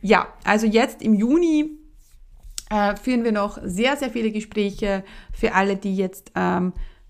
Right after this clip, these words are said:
ähm, in zwanzig dreiundzwanzig, Ende zwanzig dreiundzwanzig ihr fixfertiges Online-Business haben wollen.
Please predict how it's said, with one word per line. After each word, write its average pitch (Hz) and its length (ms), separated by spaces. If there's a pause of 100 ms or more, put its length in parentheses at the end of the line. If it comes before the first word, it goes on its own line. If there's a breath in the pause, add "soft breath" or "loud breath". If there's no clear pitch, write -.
(300)
ähm, 185 200
in 220 140
zwanzig 214 300
dreiundzwanzig, 190 600
Ende 202 200
zwanzig 196 280
dreiundzwanzig 185 480
ihr 185 80
fixfertiges 180 580
Online-Business 214 540
haben 180 280
wollen. 208 340